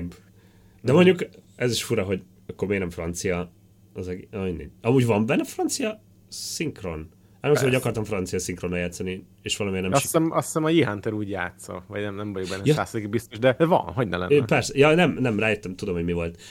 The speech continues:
Speaker 1: A, ö, in-game, tehát amikor benne vagy a játékban, nem lehet átállítani a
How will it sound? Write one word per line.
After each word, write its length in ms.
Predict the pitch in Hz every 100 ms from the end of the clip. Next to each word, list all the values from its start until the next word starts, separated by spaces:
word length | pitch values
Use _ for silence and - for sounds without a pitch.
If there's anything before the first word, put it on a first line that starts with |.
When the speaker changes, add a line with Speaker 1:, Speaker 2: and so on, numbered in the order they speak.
| - -
Speaker 1:
A, 120 | 104
ö, 80 | 98 - - - - -
in-game, 520 | - 147 127 110 104 117 -
tehát 120 | 110
amikor 120 | 110 110
benne 160 | 120
vagy 140 | 104 104
a 40 |
játékban, 340 | 98 95 92
nem 140 | 98 98
lehet 240 | 87 82
átállítani 540 | 82 80 80 78 82 78
a 220 | 76